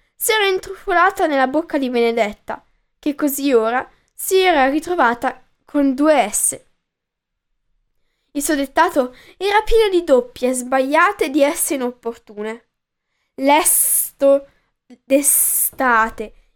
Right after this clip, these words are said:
il serpente serpeggia, oltre la siepe e oltre lo stagno, sogna il ristoro,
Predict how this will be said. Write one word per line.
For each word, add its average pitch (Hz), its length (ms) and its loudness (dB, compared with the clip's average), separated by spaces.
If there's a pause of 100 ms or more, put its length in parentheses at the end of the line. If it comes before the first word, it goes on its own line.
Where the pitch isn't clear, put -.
il 247 260 -2
serpente 269 1400 -2
serpeggia, 262 1400 0 (380)
oltre 311 500 -2
la 269 180 0
siepe 247 1080 -2 (240)
e 247 100 -2
oltre 294 420 2
lo 247 120 -2
stagno, 240 1040 -2 (280)
sogna 302 1120 0
il 254 260 -2
ristoro, 247 1300 -2